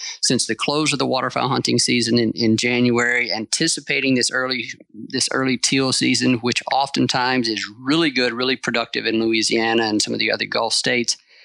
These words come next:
This year is different. Uh, and, you know, it's, we've, we've had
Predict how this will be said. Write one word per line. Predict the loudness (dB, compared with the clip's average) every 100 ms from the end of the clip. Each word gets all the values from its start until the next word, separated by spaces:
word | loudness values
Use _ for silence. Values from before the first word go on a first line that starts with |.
| _ _ _ -4
This | 0 2 2
year | 2 2
is | 2 0
different. | -2 -2 -2 -6 -8 _ -20 -20 -20 _
Uh, | -4 -2 0 -2 -2
and, | 0 0
you | 0
know, | 0 0
it's, | 0 -2 -2
we've, | -2 -2 -2
we've | -2 0
had | 0 -2